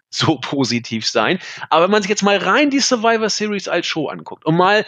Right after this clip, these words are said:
den Kontext zu den Weeklies rausnimmt, das muss man nämlich tun, weil sonst ergibt vieles überhaupt keinen Sinn. Aber wenn man das macht, dann ist das Wrestling in der Show und das Storytelling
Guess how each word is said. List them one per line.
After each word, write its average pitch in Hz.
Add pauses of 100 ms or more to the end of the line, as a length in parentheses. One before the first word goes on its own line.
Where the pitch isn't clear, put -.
(280)
den 160
Kontext 208
zu -
den 180
Weeklies 180 (180)
rausnimmt, 139
das 131
muss 175
man 165
nämlich 160
tun, 196 (300)
weil 139
sonst 165
ergibt 156
vieles 160
überhaupt 113
keinen 98
Sinn. 113 (320)
Aber 127
wenn 165
man 175
das 254
macht, - (600)
dann 143
ist -
das 127
Wrestling 214
in 165
der 156
Show 233
und 120
das 131
Storytelling 160